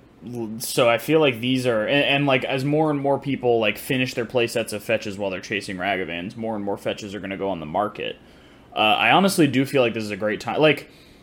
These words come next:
Speaker 2: they might drop five more dollars each, right? I would say, I, I can't imagine one of the enemy fetches going below ten dollars.
Speaker 1: Right.
Speaker 2: Um, so I think now is a great time to get them. Um,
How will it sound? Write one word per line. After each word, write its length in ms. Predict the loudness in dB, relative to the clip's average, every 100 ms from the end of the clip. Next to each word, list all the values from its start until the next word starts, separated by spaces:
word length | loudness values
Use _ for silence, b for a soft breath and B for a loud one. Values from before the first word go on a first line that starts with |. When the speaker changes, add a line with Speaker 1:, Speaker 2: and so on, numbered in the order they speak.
| B B -2
Speaker 2:
they 160 | 4
might 240 | 6 6 6
drop 220 | 4 2
five 260 | 2 2 2
more 120 | 0
dollars 340 | 2 0 -4
each, 260 | -10 -12 -6
right? 280 | 0 0 4
I 120 | 4
would 140 | 4
say, 320 | 4 4 6 4
I, 300 | 4 6 4
I 40 |
can't 260 | 4 0 2
imagine 500 | 2 4 4 2 2
one 120 | 2
of 80 | 2
the 100 | 0
enemy 200 | 0 0
fetches 380 | 0 -2 -2 -2
going 260 | -2 0
below 240 | 0 0 -2
ten 300 | -4 -8 -6
dollars. 540 | -6 -8 -12 -14 -16 -20 b b b b -8
Speaker 1:
Right. 120 | 4
Speaker 2:
Um, 540 | 6 6 4 0 -8 -14 -20 -20 -12
so 840 | -8 2 4 4 2 2 2 -2 -6 -20 -12 0
I 120 | 2 2
think 340 | 0 -8 -8
now 340 | -4 0 0
is 80 | 0
a 40 | -4
great 460 | -6 -6 -8 -14
time 260 | -8 -6 -6
to 60 | -6
get 200 | -6 -6
them. 220 | -10 -10 -6
Um, 560 | 0 2 2 -2 -6